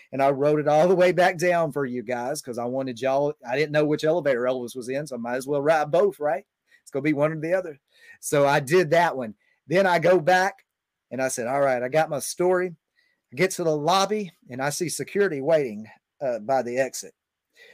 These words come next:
So I get stopped by this big old security guy and was like, uh, "Sir, um, um, we've been watching you <laughs> on the security cameras,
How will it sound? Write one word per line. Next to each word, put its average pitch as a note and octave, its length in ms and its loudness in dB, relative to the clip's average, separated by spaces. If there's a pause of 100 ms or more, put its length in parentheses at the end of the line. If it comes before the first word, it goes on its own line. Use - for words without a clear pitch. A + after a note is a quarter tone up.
(300)
So D3 340 0
I E3+ 160 0
get G3 200 2
stopped G3 440 2
by D3+ 100 0
this C#3 180 -6
big D3+ 180 -2
old D#3+ 180 0
security F3+ 440 0
guy B2 340 -4
and A#2 100 -8
was A#2 160 -8
like, B2 320 -2
uh, A2 160 -6
"Sir, F#3 400 -4
um, G2 380 -10 (520)
um, A2+ 520 4 (200)
we've D3 320 2 (380)
been D3 180 -4
watching D#3+ 320 0
you D3 140 -2
<laughs> A#3+ 80 4
on F3+ 80 2
the D#3 80 -4
security G#3+ 480 2
cameras, D3 600 -4